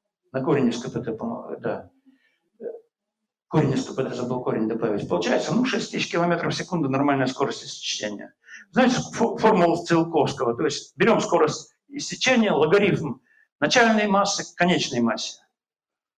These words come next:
Вот это будет наша конечная скорость. Если взять большой логарифм, то он разгон-, разгонится, значит, до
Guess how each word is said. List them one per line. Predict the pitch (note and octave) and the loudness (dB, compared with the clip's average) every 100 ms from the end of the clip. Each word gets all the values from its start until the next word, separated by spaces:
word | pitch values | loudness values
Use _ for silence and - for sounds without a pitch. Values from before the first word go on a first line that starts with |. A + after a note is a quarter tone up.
| _ - | _ 0
Вот | A#3 | 4
это | G#3+ F3+ | 4 4
будет | F3 F3 | 4 4
наша | E3 C#3 - | 2 0 -2
конечная | C#3+ C3 - B2 | -2 -4 -6 -10
скорость. | - A2+ - - _ _ _ _ _ _ _ _ | -6 -6 -8 -18 _ _ _ _ _ _ _ _
Если | G3+ G#3 | -2 2
взять | F3+ G3+ - | 4 4 4
большой | G3 - G3+ | 2 4 4
логарифм, | D#3+ - - C4+ A#3 F3 | 4 4 4 4 0 -2
то | D3+ C3 G3 | 0 2 2
он | - | 2
разгон-, | F3 D#3+ F#3+ G3 F3+ F3+ | 2 0 0 0 0 -4
разгонится, | E3 E3 G#3 F#3+ - D#3+ | -6 -2 0 0 -4 -10
значит, | - E3 - C3+ | -12 -12 -10 -2
до | F3 F3 - | -2 -2 -10